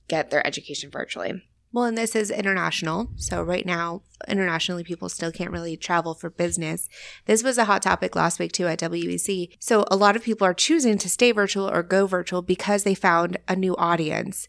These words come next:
Speaker 2: So before, where their annual meeting would have, let's say, a thousand people, now all of a sudden they have ten thousand people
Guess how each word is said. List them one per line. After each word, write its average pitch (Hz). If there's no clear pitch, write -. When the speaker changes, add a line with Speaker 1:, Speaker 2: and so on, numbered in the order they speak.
Speaker 2:
So 214
before, 202
where 190
their 180
annual 175
meeting 165
would 160
have, 160
let's 156
say, 156
a -
thousand 185
people, 165
now 185
all 175
of 175
a 170
sudden 165
they 165
have 156
ten 196
thousand 170
people 151